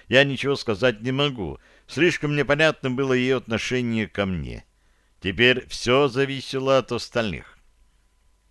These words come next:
"Что мы должны для этого сделать?" тихо спросила Кларисса. "Уже лучше. Дело сдвинулось с мертвой точки, это значит, нужно их дожимать,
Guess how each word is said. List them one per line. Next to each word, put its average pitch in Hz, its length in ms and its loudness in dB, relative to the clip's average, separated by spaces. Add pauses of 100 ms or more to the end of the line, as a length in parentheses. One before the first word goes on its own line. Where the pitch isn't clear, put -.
(320)
"Что - 300 0
мы 117 140 2
должны 113 520 0
для 107 160 0
этого 101 360 0
сделать?" 101 920 -6 (460)
тихо 113 480 0
спросила 113 600 -2
Кларисса. 110 840 -2 (1200)
"Уже 73 340 -8
лучше. 131 640 -4 (880)
Дело 160 320 4
сдвинулось 147 520 0
с - 80 -6
мертвой 127 420 0
точки, 139 540 -2
это 110 320 0
значит, 113 720 -4 (440)
нужно 147 340 0
их 139 240 0
дожимать, 120 840 -2